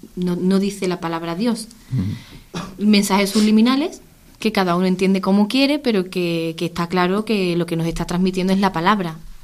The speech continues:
Speaker 1: de otra forma, de, más actual, pero la palabra. Te habla de la muerte, de qué pasará después de la muerte, de cómo acompañar a las personas que están muriendo, pero no habla de Dios. En
Speaker 2: Ujú.
Speaker 1: cambio, sabemos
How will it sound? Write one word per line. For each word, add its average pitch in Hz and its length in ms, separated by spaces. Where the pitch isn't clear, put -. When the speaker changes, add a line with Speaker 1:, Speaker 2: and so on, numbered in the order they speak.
Speaker 1:
de 175 200
otra 190 220
forma, 302 460
de, 208 200
más 180 220
actual, 247 500
pero 180 360
la 165 140
palabra. 160 480
Te 180 80
habla 175 200
de 190 80
la 175 120
muerte, 226 500
de 175 420
qué 175 120
pasará 170 480
después 190 300
de 175 80
la 170 100
muerte, 214 340
de 190 140
cómo 196 280
acompañar 190 580
a 190 40
las 175 120
personas 190 400
que 190 120
están 180 220
muriendo, 202 500
pero 185 220
no 160 120
habla 170 200
de 151 100
Dios. 240 300
En 87 100
Speaker 2:
Ujú. 87 100
Speaker 1:
cambio, 190 460
sabemos 226 640